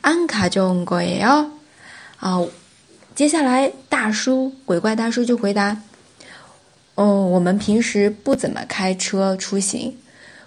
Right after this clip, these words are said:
우리 차를 잘 안 타고 다녀서， 잘 안 타고 다녀서， 잘后面加了一个否定，之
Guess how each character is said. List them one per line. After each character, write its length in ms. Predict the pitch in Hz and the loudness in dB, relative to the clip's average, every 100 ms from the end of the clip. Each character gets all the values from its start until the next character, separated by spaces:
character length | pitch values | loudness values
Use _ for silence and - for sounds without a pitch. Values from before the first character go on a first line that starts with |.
| _ | _
우 180 | 196 196 | 4 6
리 420 | 208 214 185 175 - - - | 8 6 4 -2 -14 -10 0
차 260 | 311 302 | 2 4
를 320 | 302 302 294 294 | 2 2 2 -2
잘 400 | - 180 180 - | -4 -2 -2 -4
안 320 | - 180 202 | -4 -2 -2
타 260 | 214 302 302 | -4 -2 0
고 280 | 302 294 285 | 2 2 2
다 240 | - 175 | -2 -4
녀 180 | 180 175 | -4 -4
서， 300 | 180 254 202 - - - _ - | -2 -2 -2 -6 -20 -20 _ -4
잘 760 | 214 214 247 269 277 277 277 | 2 4 6 6 6 4 0
안 460 | - 262 285 302 302 | 0 2 4 4 2
타 240 | 285 330 | 0 0
고 200 | 330 330 | 2 2
다 180 | 311 208 | 2 -2
녀 160 | 170 160 | -2 -4
서， 240 | 180 165 - - - | -4 -6 -10 -20 -12
잘 380 | - 277 330 190 | 0 2 4 2
后 160 | 202 247 | 2 2
面 200 | 208 180 | 2 2
加 200 | 214 214 | 0 0
了 60 | 190 | 0
一 80 | |
个 200 | 185 185 | 0 -2
否 400 | 190 - - 160 | -2 -6 -2 -2
定， 320 | - 247 208 - - - _ - | 2 2 2 -2 -16 -20 _ 0
之 200 | 349 | 2